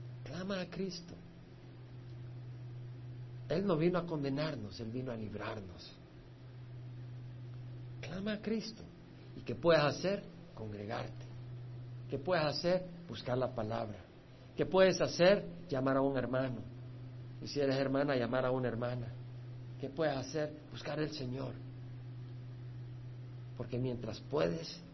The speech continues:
oír la voz del Señor, búscale antes que sea demasiado tarde.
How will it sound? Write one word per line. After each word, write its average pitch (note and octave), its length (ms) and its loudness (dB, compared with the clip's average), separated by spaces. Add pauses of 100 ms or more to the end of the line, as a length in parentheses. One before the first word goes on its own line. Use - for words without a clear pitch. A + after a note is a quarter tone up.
oír C3+ 680 4
la A2 100 -4
voz C3 260 2
del C#3+ 140 -2
Señor, C3+ 500 0 (1300)
búscale A#2 580 -2 (2000)
antes A#2 340 -4
que A2 100 -6
sea A2+ 240 0
demasiado A2 540 -4 (100)
tarde. G#2 320 -8